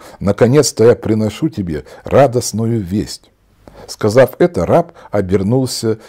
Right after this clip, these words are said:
к Фаустине, но, поражённый, отступил назад и не мог больше вымолвить ни слова. Он видел перед собой уже не гордую Матрону, казавшуюся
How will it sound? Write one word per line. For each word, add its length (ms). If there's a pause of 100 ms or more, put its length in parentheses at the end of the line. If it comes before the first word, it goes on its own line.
(100)
к 80
Фаустине, 800 (320)
но, 260
поражённый, 840
отступил 540
назад 360 (200)
и 100
не 140
мог 280
больше 440
вымолвить 520
ни 100
слова. 480 (1040)
Он 180
видел 280
перед 260
собой 380
уже 160
не 100
гордую 540
Матрону, 540 (240)
казавшуюся 800